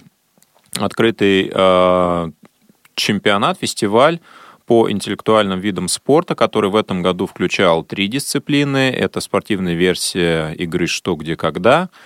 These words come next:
брейн-ринг и, э, «Своя игра» индивидуальная.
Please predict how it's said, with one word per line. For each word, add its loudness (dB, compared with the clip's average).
брейн-ринг -4
и, 0
э, 0
«Своя 2
игра» 0
индивидуальная. -2